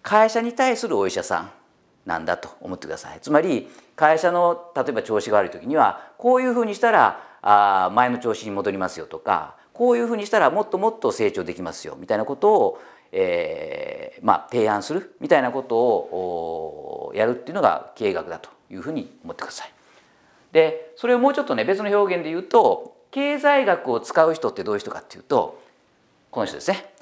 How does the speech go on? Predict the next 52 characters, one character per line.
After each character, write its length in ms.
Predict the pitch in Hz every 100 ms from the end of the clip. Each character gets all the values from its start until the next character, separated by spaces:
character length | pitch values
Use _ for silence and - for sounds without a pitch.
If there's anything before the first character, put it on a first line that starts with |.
| _
あ 60 | 117
の、 260 | 120 127 131
こ 140 | 226
の 100 | 226
動 140 | 156
画 100 | 123
が 160 | 123 139
流 100 | 147
れ 80 | 147
る 80 | 143
頃 200 | 143 113
に 100 | 101
こ 100 | 139
の 80 | 143
人 100 | 113
が 60 |
首 140 | - 101
相 160 | 120
し 20 | 107
て 80 |
る 60 | 127
か 80 | 101
ど 80 | 90
う 20 |
か 120 | 87
は 80 | 92
分 60 | 107
か 60 |
ら 60 | 120
な 80 | 98
い 60 |
の 100 | 85
で、 300 | 95 107 - -
<laughs> 80 | - -
あ 60 |
の、 340 | 180 143 160 - -
ま 60 | 143
あ、 0 |
こ 140 | 139
の 100 | 202
人 140 | 185 -
っ 20 |
て 60 | -
言 60 |
っ 40 | 120
と 60 |
き 60 | 117
ま 100 | 113
す 60 | -
け 60 |
ど 120 | 98
も、 240 | 110 104